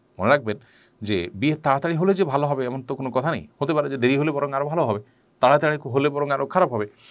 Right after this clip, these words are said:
আমরা নির্দিষ্ট কোনো জায়গায়, নির্দিষ্ট কোনো সময় বিয়ে হওয়াটাকে আমাদের জন্য কল্যাণকর মনে হলে আমরা সেটার জন্য মরিয়া হয়ে যাই এবং মনে করি যে, "আল্লাহ আমাকে এটা কেন দিচ্ছেন না?"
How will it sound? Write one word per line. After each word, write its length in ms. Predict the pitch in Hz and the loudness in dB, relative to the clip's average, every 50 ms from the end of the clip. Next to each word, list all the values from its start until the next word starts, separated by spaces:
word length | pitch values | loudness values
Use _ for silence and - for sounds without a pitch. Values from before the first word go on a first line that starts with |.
| - - - - - - - _ | -20 -20 -20 -20 -20 -20 -6 _
আমরা 240 | - 139 143 165 160 | 0 2 2 2 0
নির্দিষ্ট 420 | 147 135 131 139 135 117 - 135 | 0 -2 -2 -2 -4 -4 -4 -6
কোনো 240 | 135 - 139 135 123 | -4 -4 -4 -4 2
জায়গায়, 400 | 107 113 107 110 101 110 110 107 | 4 4 4 6 4 4 2 2
নির্দিষ্ট 320 | 101 98 101 107 - - | 0 -4 -6 -8 -8 -8
কোনো 180 | 113 113 107 107 | -6 -6 -6 -6
সময় 300 | - - 160 165 165 151 | -4 -2 -2 -2 -2 -2
বিয়ে 180 | 123 127 123 | -2 -2 -2
হওয়াটাকে 340 | 117 117 120 120 120 110 123 | -2 -2 -2 -2 -2 -2 -2
আমাদের 340 | 110 107 123 139 165 180 175 | -2 0 2 2 2 2 0
জন্য 200 | 185 196 190 185 | 0 0 -2 0
কল্যাণকর 480 | 185 - 156 156 151 147 143 - 135 123 | 2 2 2 2 2 -2 -2 -4 -4 0
মনে 220 | 113 113 139 165 | 0 0 0 0
হলে 320 | 147 123 135 110 110 113 - | -2 -2 -2 -2 -2 -2 -4
আমরা 200 | - 101 104 98 | -6 -6 -6 -6
সেটার 180 | - 101 98 | -4 -6 -6
জন্য 220 | 87 90 85 85 82 | -6 -8 -10 -8 -8
মরিয়া 280 | 80 92 120 123 101 | -4 -4 -2 -2 -2
হয়ে 160 | 82 80 76 73 | -4 -6 -8 -6
যাই 120 | 95 - | -6 -6
এবং 180 | 98 117 110 107 | -4 -4 -2 -2
মনে 180 | 104 104 104 | -4 -4 -4
করি 140 | 101 104 101 | -6 -6 -4
যে, 80 | 98 98 | -2 -2
"আল্লাহ 180 | 95 92 87 | -2 -2 -4
আমাকে 200 | 92 92 98 92 | -4 -6 -10 -10
এটা 120 | 90 95 - | -10 -8 -4
কেন 180 | - 131 117 | -4 -2 -2
দিচ্ছেন 280 | 82 71 - - - 80 | -4 -6 -12 -16 -16 -16
না?" 120 | 76 - | -20 -20